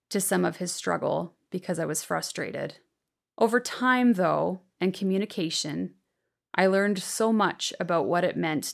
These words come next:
to lean into struggle and be present for a partner who was deeply hurting. But over time, my very hurting, beautiful man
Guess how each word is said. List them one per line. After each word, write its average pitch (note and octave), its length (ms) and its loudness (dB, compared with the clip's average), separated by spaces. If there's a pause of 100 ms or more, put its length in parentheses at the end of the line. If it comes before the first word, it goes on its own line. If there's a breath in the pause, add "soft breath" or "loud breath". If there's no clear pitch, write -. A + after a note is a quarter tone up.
to F#3 120 -6
lean E3+ 280 0
into E3 260 -2
struggle - 640 -4 (300)
and E3+ 140 2
be E3 100 -2
present F#3 540 0
for F3+ 140 -2
a E3+ 60 -2
partner D#3+ 640 -2
who F3+ 80 -6
was E3 200 -6
deeply D3+ 360 -6
hurting. D#3 460 -8 (720)
But G#3 120 4
over A#3+ 200 4
time, F#3 640 2 (280)
my F#3 180 2
very F#3 440 2
hurting, E3+ 600 0 (300)
beautiful G3 500 2
man D#3+ 460 0